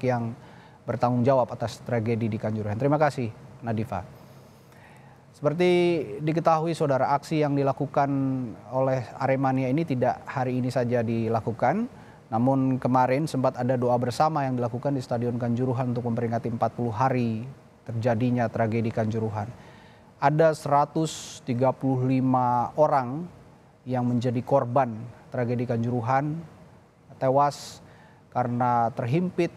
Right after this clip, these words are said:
dan juga, eh, terkena gas air mata seperti, seperti itu. Dan saat ini, hingga saat ini pengusutannya juga masih terus dilakukan oleh pihak kepolisian.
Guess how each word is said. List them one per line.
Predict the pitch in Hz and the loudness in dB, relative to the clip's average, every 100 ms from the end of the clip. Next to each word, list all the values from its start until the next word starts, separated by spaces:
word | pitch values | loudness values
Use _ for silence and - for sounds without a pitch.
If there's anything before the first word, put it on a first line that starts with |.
| - | -10
dan | 127 117 | -8 -6
juga, | 123 123 127 117 - - - - - - - - - - | -4 0 2 2 -2 -8 -20 -20 -20 -20 -20 -20 -14 -2
eh, | 123 117 110 - | 0 0 0 -4
terkena | 131 151 143 135 123 113 113 - - - | 0 0 2 0 0 -2 -6 -16 -20 -16
gas | - 127 - | -6 -4 -2
air | 135 | 0
mata | 143 165 - | 2 2 0
seperti, | 147 139 131 139 | -2 -2 -2 -2
seperti | 123 127 123 127 | -2 -4 -2 -2
itu. | 135 | -2
Dan | 143 127 127 120 143 | 0 0 -2 -4 -4
saat | 139 123 | 0 0
ini, | - 175 165 139 190 - - - - | 0 2 2 0 -2 -8 -20 -20 -10
hingga | 131 127 | -2 -2
saat | 127 135 - | 0 0 0
ini | 147 143 | -2 0
pengusutannya | 139 139 147 139 143 | 0 -2 0 0 2
juga | 131 123 | 0 0
masih | 131 - 139 | 0 -2 -2
terus | 147 185 185 | 2 2 0
dilakukan | - 135 127 135 151 | -2 -2 -2 0 0
oleh | 127 120 | 0 -4
pihak | 123 120 117 | -4 -6 -6
kepolisian. | - 117 117 117 107 | -6 -4 -4 -4 -4